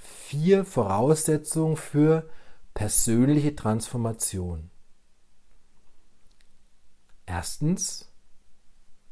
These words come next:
wir leiden und sind uns dessen bewusst. Zweitens, wir haben die Ursachen des Leids erkannt.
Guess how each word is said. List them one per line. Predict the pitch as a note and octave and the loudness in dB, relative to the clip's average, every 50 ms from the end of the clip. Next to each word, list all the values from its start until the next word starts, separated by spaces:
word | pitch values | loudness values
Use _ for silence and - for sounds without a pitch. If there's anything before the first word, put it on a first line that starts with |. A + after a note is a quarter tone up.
| - - - - - - - - - - - | -18 -18 -18 -20 -20 -20 -20 -20 -18 -10 -4
wir | B2 A2+ A2+ G#2+ | 2 4 6 6
leiden | G2 G2 F#2+ F#2 F2+ F2+ F#2+ G#2 A#2+ B2 - G3 G#3+ A#3 A#3+ A#3 - - - - - - - - - - - - | 6 6 4 4 4 4 4 2 2 2 2 0 2 0 0 -4 -10 -20 -20 -20 -20 -18 -20 -18 -18 -18 -18 -12
und | - - A#2+ A#2 | -6 -4 -4 -4
sind | - - C#3 D#3 F3+ F3+ | -2 2 4 4 4 4
uns | - D#3 C#3+ - - | 0 -2 -2 -2 -2
dessen | - A2 A2+ A2 - C#3+ C3 | 0 2 2 2 2 0 0
bewusst. | C3+ B2 A2 F#2+ G2 G2 G2 - - - - - - - - - - - _ - - - - - - - - - - - - - _ - - _ _ _ _ _ - - - - - - - | -2 -2 0 2 2 2 4 2 2 0 -4 -6 -10 -14 -16 -18 -20 -20 _ -20 -20 -20 -20 -20 -20 -20 -20 -20 -20 -20 -20 -20 _ -20 -20 _ _ _ _ _ -20 -20 -20 -20 -20 -18 -12
Zweitens, | - - - - - G2 G2 F2+ F2+ G2 G#2+ - D3 F3+ A3 A3 - - - - - - - _ - _ - - - - - - _ - - - - - - - - - - - - - | -6 -2 -2 -2 0 0 -2 -2 -2 -2 -2 0 0 0 2 2 0 -2 -4 -6 -10 -14 -20 _ -20 _ -20 -20 -20 -20 -20 -20 _ -20 -20 -20 -20 -20 -20 -20 -20 -20 -20 -18 -8 -4
wir | A#2+ C3 B2 A#2 | -2 -2 0 0
haben | A2 B2+ C3 C3+ C3 B2+ A#2+ | 0 2 2 2 2 2 -2
die | A#2+ - - - | -4 -6 -10 -2
Ursachen | - F3+ G3 A#3 C4 B3+ A3 A3+ - B2+ A2 G2+ G#2+ A2+ G#2 | 2 4 6 8 8 6 6 6 4 4 4 4 2 0 -2
des | G2 G2 F#2 - | -2 -2 -4 -2
Leids | - G2 F2+ F2 F#2 G2 A2 A2 - - - - - | -2 -2 0 0 -2 -2 -4 -6 -8 -8 -8 -8 -6
erkannt. | - A#2 - - - - G#2 F#2 F2 E2+ F2 - - - | -6 -6 -8 -6 -6 -4 -4 -4 -4 -6 -8 -12 -16 -18